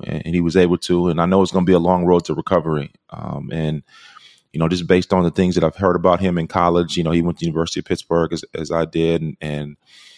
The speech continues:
you know, he, he's, he's family. And I'm just, uh, I love to see him, you know, making this recovery. But, um, and I was,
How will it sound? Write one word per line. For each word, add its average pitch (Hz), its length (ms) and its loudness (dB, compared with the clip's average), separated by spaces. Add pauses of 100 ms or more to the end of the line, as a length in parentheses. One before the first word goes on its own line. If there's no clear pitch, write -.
(540)
you 82 120 -6
know, 78 220 -2
he, 85 320 -2
he's, 87 160 -4
he's 87 180 -6
family. 78 560 -2
And 80 160 -4
I'm 80 140 -4
just, 78 280 -6
uh, 78 360 -2 (180)
I 73 120 -4
love 82 260 2
to 85 80 -4
see 82 200 -4
him, 80 340 -2
you - 60 2
know, 76 120 -6
making 82 320 -4
this 80 180 -6
recovery. 76 460 -6
But, 71 200 -8
um, 73 300 -8
and 73 80 -8
I 85 80 0
was, - 460 -6